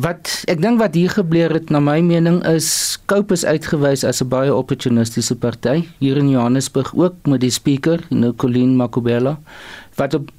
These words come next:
dieselfde manier speaker geword het, wat ge-, weggestap het, weg, ehm, sonder dat daar enigstens besluite geneem is daaroor in die koalisie. Ek dink wat nou gebeur het, is, is dat met hierdie laaste skuiwe dat dit, daar's, daar's 'n baie goeie kans dat die D A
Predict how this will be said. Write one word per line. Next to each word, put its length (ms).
dieselfde 460
manier 380
speaker 480
geword 460
het, 220
wat 540
ge-, 400
weggestap 720
het, 240
weg, 320
ehm, 280
sonder 400
dat 160
daar 440
enigstens 500
besluite 440
geneem 360
is 100
daaroor 560
in 140
die 200
koalisie. 560
Ek 120
dink 180
wat 160
nou 280
gebeur 420
het, 320
is, 220
is 180
dat 340
met 200
hierdie 280
laaste 420
skuiwe 500
dat 240
dit, 180
daar's, 380
daar's 220
'n 60
baie 220
goeie 260
kans 360
dat 180
die 120
D 180
A 340